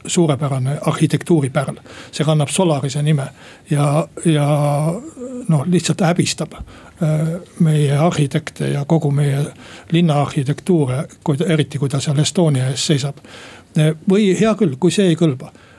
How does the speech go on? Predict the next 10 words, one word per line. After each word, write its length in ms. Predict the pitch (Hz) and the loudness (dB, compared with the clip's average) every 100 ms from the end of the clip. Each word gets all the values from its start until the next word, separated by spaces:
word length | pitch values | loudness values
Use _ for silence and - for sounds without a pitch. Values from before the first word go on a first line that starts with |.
| - | -4
eh, 160 | 156 160 180 | -2 0 0
lähme 260 | 190 180 | 2 4
natukene 680 | 185 190 175 - 156 156 147 | 2 2 -2 0 0 2 2
siis 280 | 165 151 - | 0 0 0
Pärnu 280 | - 180 156 | 0 2 4
maanteed 340 | 170 156 147 - | 2 0 -4 -4
pidi 200 | 143 151 | -2 2
ülespoole. 560 | 185 - - 135 113 - _ - - - - | 2 0 -4 -10 -12 -16 _ -20 -20 -14 -2
Mm, 160 | 175 | -2
eh, 640 | 185 - 160 143 143 160 | -2 -2 0 0 -2 -4